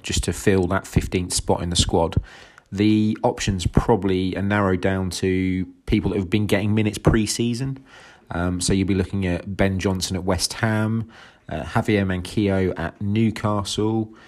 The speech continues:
uh, Andrew Omomadili from Norwich, um, and then potentially two that may have come out in the last few days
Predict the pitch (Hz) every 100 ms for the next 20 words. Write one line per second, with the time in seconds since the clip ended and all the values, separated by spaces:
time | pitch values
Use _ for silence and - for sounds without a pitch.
0 | - - - 87 85 87 80 - _ 110
1 | 117 101 107 104 - 104 101 98 101 107
2 | 113 120 113 - 107 110 117 123 139 147
3 | - - - - - 101 104 101 104 110
4 | 104 104 101 101 98 - - - _ -
5 | - - - 139 131 - 104 104 - 120
6 | 113 107 110 110 110 110 - - 101 95
7 | 95 101 98 95 - 101 95 95 87 85
8 | 101 -